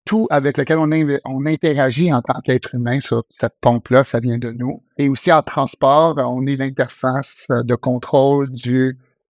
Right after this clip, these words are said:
train monorail, Bombardier, Alstom. Donc, médical, industriel,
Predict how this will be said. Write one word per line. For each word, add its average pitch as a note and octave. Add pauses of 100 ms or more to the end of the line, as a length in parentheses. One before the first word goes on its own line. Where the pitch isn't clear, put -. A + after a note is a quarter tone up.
(100)
train C#3
monorail, C3
Bombardier, B2+
Alstom. B2 (400)
Donc, C3+ (720)
médical, D#3+
industriel, C3+